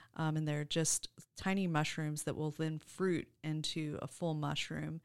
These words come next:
And sometimes you can have, um, there's one species of mushrooms, of mushroom that, um,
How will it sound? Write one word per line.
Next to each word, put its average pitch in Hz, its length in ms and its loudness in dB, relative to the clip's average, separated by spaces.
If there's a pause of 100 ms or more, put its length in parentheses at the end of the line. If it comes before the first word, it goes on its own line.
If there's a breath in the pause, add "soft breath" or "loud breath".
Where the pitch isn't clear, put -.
(560)
And 170 240 0
sometimes 240 480 0
you 190 80 -2
can 185 140 0
have, 175 520 2
um, 160 280 0
there's 190 260 0
one 214 640 0 (200)
species 175 680 0
of 160 140 0
mushrooms, 160 880 -2 (800 soft breath)
of 175 140 4
mushroom 156 580 4
that, 151 320 2
um, 147 640 0